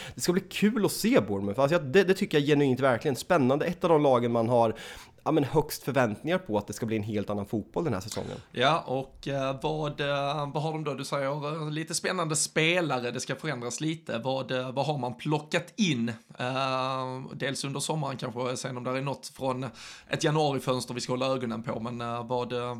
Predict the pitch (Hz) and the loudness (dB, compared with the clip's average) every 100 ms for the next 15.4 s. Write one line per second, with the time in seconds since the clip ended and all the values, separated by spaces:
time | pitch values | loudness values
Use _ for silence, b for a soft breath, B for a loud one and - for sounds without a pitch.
0 | 113 135 139 131 139 139 139 139 - 143 | -6 -6 -4 -4 -2 -2 -2 -4 -8 -8
1 | - 160 - 208 - 151 151 - 139 139 | -4 -4 -2 0 0 -2 -4 -6 -4 -2
2 | 135 139 151 147 139 123 131 117 120 113 | -2 -2 -4 -4 -4 -6 -2 0 2 4
3 | 117 127 135 131 131 - 113 95 95 98 | 6 6 4 2 2 2 2 2 0 0
4 | 95 90 - 98 113 107 101 90 98 98 | 0 0 -2 0 2 0 0 0 0 0
5 | 95 90 - 104 98 123 113 98 98 104 | -2 -4 -2 0 0 0 0 -2 -4 -2
6 | 98 104 104 107 120 113 131 123 101 101 | 0 0 0 -2 -2 0 4 4 4 2
7 | 101 107 120 - - 95 98 95 98 95 | 2 0 0 -4 -4 -2 -2 -2 -2 -2
8 | 92 107 110 104 - 104 104 117 120 107 | -2 0 0 0 0 0 2 0 -2 -2
9 | 104 98 104 - 107 101 120 135 104 98 | -2 -2 -4 -2 0 0 -2 -2 -2 0
10 | 98 95 101 98 98 98 - 101 101 - | 0 -2 -2 -2 -4 -4 -6 -6 -6 -2
11 | 101 101 101 98 - 101 104 101 113 127 | -2 0 -2 -4 -4 0 0 0 -2 -2
12 | 107 95 - 95 92 95 92 92 120 - | -6 -6 -6 -4 -4 -4 -4 -2 -4 -4
13 | 110 101 101 120 113 - 117 101 - 98 | 0 0 2 4 4 4 2 2 0 -4
14 | - 101 101 95 104 101 104 - 101 107 | -4 -4 -2 -2 -2 -2 -4 -6 -4 0
15 | 110 101 117 - | 2 2 0 -2